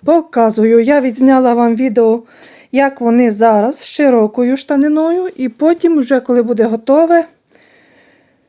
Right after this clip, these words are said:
е, треба ще випрати потім, бо тут я добре намалювала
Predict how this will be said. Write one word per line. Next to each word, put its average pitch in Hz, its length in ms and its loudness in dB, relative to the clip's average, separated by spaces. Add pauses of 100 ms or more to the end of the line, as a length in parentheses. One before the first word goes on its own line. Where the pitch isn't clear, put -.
(300)
е, 320 240 2
треба 320 300 0
ще 277 200 0
випрати 311 560 -2
потім, 320 580 -2 (300)
бо 247 460 0
тут 247 280 -8
я 240 140 -2
добре 247 340 -2
намалювала 247 680 -2